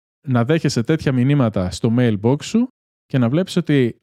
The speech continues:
αυτές οι λίγες γραμμές που έκατσες και έγραψες είχαν τόσο μεγάλο αντίκτυπο σε κάποιους άλλους. Και για το γράψιμο που είπες, το πόσο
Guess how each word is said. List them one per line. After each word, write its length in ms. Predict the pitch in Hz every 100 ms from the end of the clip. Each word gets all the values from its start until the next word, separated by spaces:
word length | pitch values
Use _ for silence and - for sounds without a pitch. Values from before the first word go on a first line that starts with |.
| _
αυτές 360 | 120 170 160
οι 100 | 143
λίγες 380 | 123 175 170 117
γραμμές 540 | 113 110 110 101 - -
που 100 | -
έκατσες 360 | 117 107 104 -
και 120 | 117
έγραψες 520 | 139 165 - 233 -
είχαν 340 | - 165 170 147
τόσο 200 | 180 170
μεγάλο 320 | 143 156 156
αντίκτυπο 420 | 131 151 - -
σε 140 | 151 139
κάποιους 380 | 131 - 117
άλλους. 380 | 110 92 78 - - _ _ _ _ _
Και 100 | -
για 120 | 117 110
το 80 |
γράψιμο 400 | 113 143 - 143
που 100 | 127
είπες, 220 | 131 127 -
το 100 | 107
πόσο 500 | 131 - 127 110